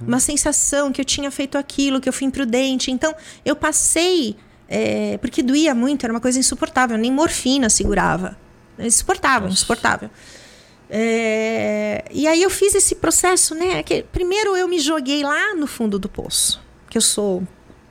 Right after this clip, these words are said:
Speaker 1: que por que que eu fiz isso, eu sou irresponsável. Só que eu vinha numa pegada muito forte de trabalho, sabe? Eu não tava prestando atenção, muito atenção,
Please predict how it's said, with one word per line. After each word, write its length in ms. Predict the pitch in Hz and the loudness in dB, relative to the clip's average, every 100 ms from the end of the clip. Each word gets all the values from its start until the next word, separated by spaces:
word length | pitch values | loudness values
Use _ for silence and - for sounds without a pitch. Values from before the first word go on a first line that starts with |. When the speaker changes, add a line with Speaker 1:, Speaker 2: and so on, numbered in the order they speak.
| - - - | -20 -20 -18
Speaker 1:
que 80 | - | -6
por 100 | - | -4
que 100 | - | -2
que 100 | 220 | -4
eu 40 | 185 | -4
fiz 220 | 196 - | 0 4
isso, 240 | 285 269 | 4 4
eu 40 | - | 2
sou 120 | 208 | 0
irresponsável. 680 | 208 - 190 - 240 247 226 - - | 0 0 0 2 4 2 0 -8 -4
Só 140 | - 370 | -2 2
que 100 | 370 | 2
eu 40 | |
vinha 160 | 320 349 | 2 2
numa 160 | 330 | 0
pegada 360 | 320 294 302 277 | 2 2 2 2
muito 200 | 294 302 | -2 -4
forte 360 | - 254 277 226 | 0 0 2 -4
de 120 | - | -4
trabalho, 520 | 247 220 202 185 170 | -2 0 4 2 2
sabe? 280 | - 180 202 | 2 2 0
Eu 40 | |
não 100 | 233 | -2
tava 200 | 233 247 247 | 0 0 0
prestando 440 | 226 - 202 185 | -2 0 0 0
atenção, 560 | 185 180 190 190 165 160 202 | -2 -2 0 0 -2 -4 0
muito 300 | 208 208 185 | 2 2 -2
atenção, 540 | 208 196 - 185 | -2 2 4 2